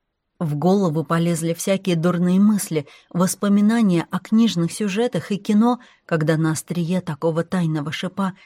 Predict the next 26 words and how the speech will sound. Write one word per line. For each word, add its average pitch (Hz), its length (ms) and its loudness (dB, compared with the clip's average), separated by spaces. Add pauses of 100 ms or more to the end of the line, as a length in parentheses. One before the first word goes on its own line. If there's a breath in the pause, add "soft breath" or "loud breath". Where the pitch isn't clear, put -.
(120)
всегда 175 460 -4
оказывается 147 720 -6
яд. 151 420 -4 (960)
Саша 165 340 -2
потащил 165 520 -4
палец 165 420 -2
в 180 100 -4
рот. 170 320 -2 (300)
Слизать 208 640 -2
кровь. 208 440 -4 (320)
Он 175 220 2
почувствовал 165 680 -2
на 165 200 2
языке 160 420 0
ее 156 180 0
знакомый, 160 640 -2 (200 soft breath)
чуть - 200 -4
металлический, 180 920 -2 (180 soft breath)
но 180 180 4
при 180 200 -2
этом 180 280 -4
и 202 60 -4
сладковатый 196 720 -4
привкус. 160 540 -4 (760)
А 175 140 2
еще 190 420 0